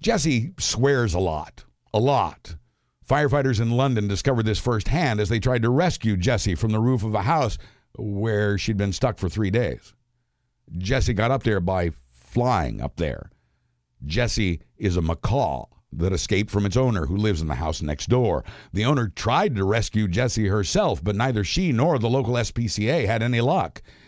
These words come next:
so they rang up the fire brigade. Quoting a firefighter, "We were told that to bond with the parrot, you have to tell her, 'I love you,'" which is exactly what the crew manager did. He says Jesse returned the greeting and kept talking, and that included a lot of swearing also.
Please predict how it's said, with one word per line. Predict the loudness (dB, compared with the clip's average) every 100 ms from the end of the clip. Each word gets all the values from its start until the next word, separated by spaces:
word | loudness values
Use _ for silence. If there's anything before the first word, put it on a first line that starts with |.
| -8
so | -2 0
they | 2
rang | 2 0
up | 0 -2
the |
fire | -2 0 2 2
brigade. | 0 0 0 -2 -6 -10 -14 _ _ _ _ -4
Quoting | 0 2
a | 2
firefighter, | 2 2 4 4 4 2 -2 -8 -2
"We | 2 4
were | 2 2
told | 2 2 2 2
that | -2 -4 0
to | 0
bond | 2 4 4 4 2
with | 0 0
the | 0
parrot, | 2 2 2 2
you | 2
have | 2 0
to |
tell | 0 2
her, | 4
'I | 4
love | 4 4 2
you,'" | 2
which | 0 2
is | 0
exactly | 2 2 2 2
what | 0 0
the |
crew | 0 0 2
manager | 2 0 0 2
did. | 2 2 2 -2 -10 -20 -20 -20 -20 -20 _ -4
He | 0
says | 2 0
Jesse | 0 0 2 2
returned | 2 2 2 2 2
the |
greeting | 0 0 0 2 2
and | 0 -2
kept | 0 0 2
talking, | 2 2 0 -2 -2
and | 0 2 0 -4 -4 -2 0
that | 2 2
included | 2 2 2 2
a |
lot | 2 0
of | -2
swearing | -4 -4 0 2 4 2 2
also. | 0 0 -2 -4